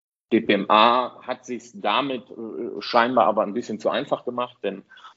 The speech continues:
ähm, in, in der zweiten In-, Instanz hat dann das Bundespatentgericht gesagt, ja, so einfach ist es nicht, ähm, und hat beschlossen, dass die Marke eben nicht für alle, äh, äh, Waren und Dienstleistungen gelöscht werden, äh, muss, sondern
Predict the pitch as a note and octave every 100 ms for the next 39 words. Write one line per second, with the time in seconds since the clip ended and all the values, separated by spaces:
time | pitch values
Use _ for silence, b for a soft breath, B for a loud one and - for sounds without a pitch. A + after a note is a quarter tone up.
0 | b _ - G2+ F#2+ F#2+ F#2+ F#2+ - G2+
1 | G2+ - G2 F#2 G#2+ A2+ A2+ G2 A2 A2+
2 | G#2+ - G#2+ A2+ G#2 G#2+ G2+ F#2+ G#2 A2
3 | - F#2+ - A2+ C3 A2 G#2 - G2 G2+
4 | G2+ G#2+ A#2 C3 C3 E2 A2 G#2+ G#2+ G2+
5 | - D3 F#3+ _ _ _ _ _ _ _
6 | _ - A2 A2 A2+ A2 A2+ - A2 A2
7 | A2 G#2+ A2 G#2+ - A2+ A2+ A2 G2+ G#2
8 | G#2+ G2+ G2+ - G#2 G2+ G#2+ G#2+ - G#2+
9 | - A#2 D3 D3 C#3 - B2 A#2 A#2 G#2+
10 | A2+ A#2 A2 A2+ A2+ - G#2+ G#2+ - G#2+
11 | G2+ G2 G2+ - - G2+ G2 G2 G2+ -
12 | F#2+ F#2+ G2 - E2+ F2+ G2+ F#2+ G2